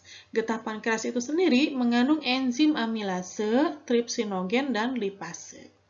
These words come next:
Ya. Nah, usus dua belas jari yang mana? Ini. Duodenum yang ini.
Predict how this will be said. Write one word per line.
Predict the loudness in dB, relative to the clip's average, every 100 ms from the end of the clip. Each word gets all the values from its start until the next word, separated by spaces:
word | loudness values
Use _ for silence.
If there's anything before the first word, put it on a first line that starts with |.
| _ -20
Ya. | -20 -20 -20 _ _ _ -20 -20 -20 _ _ _ _ _ _ -6
Nah, | -4 -4 -4 -4
usus | 0 6 8 8
dua | 6 0 0 0
belas | 2
jari | 2 2 2
yang |
mana? | 2 2
Ini. | 0 -4 -6 -12 _ _ -16 -6
Duodenum | -4 -2 0 -2 -2
yang | -4
ini. | -6 -10 -12